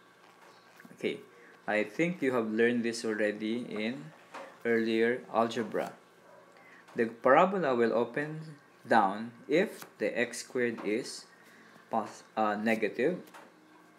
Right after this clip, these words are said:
and opens up when the x squared is positive. And as we can see, x squared is a positive x squared. So the graph must be going up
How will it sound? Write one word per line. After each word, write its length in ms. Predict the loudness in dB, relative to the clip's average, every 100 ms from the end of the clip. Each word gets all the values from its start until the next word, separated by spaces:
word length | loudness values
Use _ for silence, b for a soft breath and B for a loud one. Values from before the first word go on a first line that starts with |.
| -20 -20 -20 -20 B B -18 -8 2
and 420 | 4 4 0 -8 -14 -20 -20 _ -16 -16 -20 -20 -20 B B B B 2
opens 500 | 4 4 2 0 -4 -4
up 300 | -4 -4 -12 -20 -8
when 340 | 0 2 2 -6 -16 -20 -20 -20 -16 -4
the 140 | 0
x 200 | 0 -2
squared 260 | -4 -4 -4
is 140 | -4 -8
positive. 560 | -12 -12 -10 -10 -12 -16 -20 -16 -16 -16 -20 -20 -20 -20 -20 -20 -8
And 120 | -4
as 160 | -4 -2
we 80 | 2
can 240 | 2 2
see, 520 | -2 -2 0 0 -4 -12 -20 -20 -20 -4
x 220 | -2 -2
squared 340 | -4 -4 -6 -4
is 340 | -4 -4 -6 -14 -20 -14 -8
a 80 |
positive 600 | -2 2 0 0 -6 -6 -4
x 200 | -6 -6
squared. 280 | -8 -10 -12 B B B B
So 160 | -2 2
the 140 | 4
graph 340 | 4 4 2 -2 -6
must 320 | -6 -6 -10
be 260 | -8 -8 -10 -12 -4
going 480 | -2 0 -2 -4 -10 -8
up 240 | -4 -4